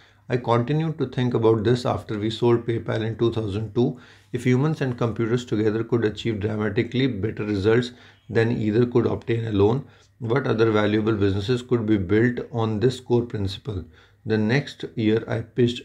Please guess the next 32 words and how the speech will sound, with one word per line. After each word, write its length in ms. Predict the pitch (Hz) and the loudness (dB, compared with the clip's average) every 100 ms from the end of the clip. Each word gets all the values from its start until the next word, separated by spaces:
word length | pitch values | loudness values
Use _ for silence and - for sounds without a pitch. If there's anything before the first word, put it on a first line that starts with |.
| - | -2
Alex 360 | 113 113 113 | 0 0 -2
Karp, 320 | - 117 120 117 | -8 -6 -4 -4
an 100 | 110 | 0
old 220 | 117 120 | 2 2
Stanford 640 | - 113 101 - 131 135 - - _ - | -2 -4 -4 -2 0 0 -4 -20 _ -6
classmate 500 | 113 107 101 123 113 | -4 -2 -2 -2 0
and 100 | 107 | -4
Stephen 440 | - 113 123 120 | -4 -4 -2 -2
Cohen, 380 | 123 110 113 123 | 0 0 2 0
a 80 | 120 | 0
software 420 | 113 101 - 120 | -2 -6 -2 -2
engineer, 520 | 107 98 101 110 117 | 0 -2 -2 -2 -2
on 80 | 117 | -2
a 60 | 120 | -2
new 240 | 104 117 | 0 -2
startup 460 | 123 120 107 104 101 | -2 -4 -4 -4 -4
idea. 460 | 104 101 107 139 - - - - | -4 0 0 -2 -4 -20 -20 -6
We 260 | 110 123 107 98 | 0 2 2 0
would 120 | 113 | 0
use 300 | 98 120 117 | 2 2 2
the 140 | 117 | 2
human-computer 800 | 104 110 120 120 117 95 110 107 | 0 0 -2 -2 -4 0 -2 -2
hybrid 400 | 104 104 101 127 | -8 -4 2 2
approach 380 | 107 - 113 117 | 2 -2 -4 -2
from 200 | 113 107 | -4 -4
PayPal 400 | 110 110 120 127 | -4 -4 -2 -4
security 520 | - - 107 98 123 | -4 -4 -4 -2 -4
system 440 | 123 104 - 123 120 | -2 -4 -4 -4 -2
to 60 | |
identify 540 | 104 95 101 110 123 123 | -2 -2 -2 -2 -2 -4
terrorist 480 | 107 98 120 143 | -2 0 0 0
networks 520 | 113 98 - 135 151 | -4 -8 -2 -2 -2